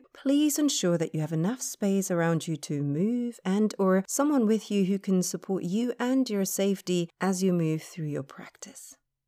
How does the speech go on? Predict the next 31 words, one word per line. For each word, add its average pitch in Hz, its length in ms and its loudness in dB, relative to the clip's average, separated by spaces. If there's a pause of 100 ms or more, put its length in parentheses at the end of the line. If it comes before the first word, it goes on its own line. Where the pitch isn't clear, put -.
(880)
Make 196 140 4
sure 233 200 2
to 196 140 -4
wear 220 300 4
something 202 320 2
comfortable 247 580 2
that 226 120 0
you 185 120 0
can 180 240 0
move 208 240 2
in 202 160 2
without 165 300 0
distraction, 185 680 -2 (280)
and 208 320 4
ideally 233 600 0
take 247 340 -4
off 220 180 -2
your 180 140 0
socks - 460 -6
to - 120 -6
get 180 140 0
a 180 40 2
better 185 200 4
feeling 180 600 0
for - 180 -10
the 196 80 -4
floor 151 500 -2
or 123 100 -6
the 156 100 -6
yoga 143 300 -4
mat. - 360 -10